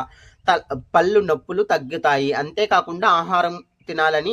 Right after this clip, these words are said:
ఆకలి కూడా ఎక్కువగా ఉంటుంది. So అలా చూసుకున్నట్లయితే రోజుకు ఒక కాయ తినడం వల్ల అసిడిటీ కూడా తగ్గుతుంది. ఎందుకు అనంటే దీంట్లో విటమిన్స్ ఎక్కువగా ఉంటాయి కాబట్టి.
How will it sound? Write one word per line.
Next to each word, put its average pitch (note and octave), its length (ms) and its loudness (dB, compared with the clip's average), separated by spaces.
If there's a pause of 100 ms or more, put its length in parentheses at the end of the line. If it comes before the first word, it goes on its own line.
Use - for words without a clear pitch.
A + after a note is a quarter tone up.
ఆకలి D3+ 320 0
కూడా D#3 240 0
ఎక్కువగా D#3+ 460 0
ఉంటుంది. C#3 500 0 (360)
So - 140 -2 (260)
అలా F3 260 2
చూసుకున్నట్లయితే D3 800 -4 (120)
రోజుకు G3+ 340 4
ఒక G#3 140 -2
కాయ E3 180 4
తినడం D#3 400 0
వల్ల C#3 220 0 (100)
అసిడిటీ G3 440 0
కూడా G3 200 -2
తగ్గుతుంది. C#3 580 -2
ఎందుకు E3+ 380 -4
అనంటే E3 340 -4
దీంట్లో D#3+ 380 -6
విటమిన్స్ E3+ 500 -6
ఎక్కువగా D#3 440 0
ఉంటాయి E3+ 380 0
కాబట్టి. C#3 500 0